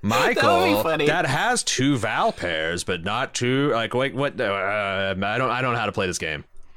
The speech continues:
Speaker 1: I think it was, like, two vowels and two consonants. I don't know. But anyway, it was rather boring. And, um, uh, Michael was fed up with it anyway.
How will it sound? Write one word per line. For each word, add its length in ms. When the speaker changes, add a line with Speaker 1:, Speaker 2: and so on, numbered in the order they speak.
Speaker 1:
I 80
think 140
it 20
was, 120
like, 200
two 280
vowels 520
and 140
two 220
consonants. 920
I 180
don't 180
know. 180
But 300
anyway, 280
it 40
was 160
rather 320
boring. 340
And, 180
um, 380
uh, 840
Michael 340
was 200
fed 200
up 160
with 140
it 160
anyway. 580